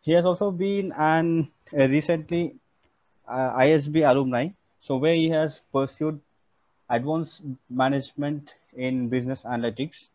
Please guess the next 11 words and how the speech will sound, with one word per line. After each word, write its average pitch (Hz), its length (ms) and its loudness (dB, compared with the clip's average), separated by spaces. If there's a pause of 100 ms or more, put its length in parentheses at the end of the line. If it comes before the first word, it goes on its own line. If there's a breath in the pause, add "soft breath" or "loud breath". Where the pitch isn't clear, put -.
(400 soft breath)
So 131 380 -2
coming 170 320 0
to 190 100 2
our 165 180 2
guest 143 280 -2
speakers, 147 440 -4
so 143 220 0
we 127 220 0
have 170 340 0 (120)
Nigel 147 380 -2
Vijayan 139 520 -2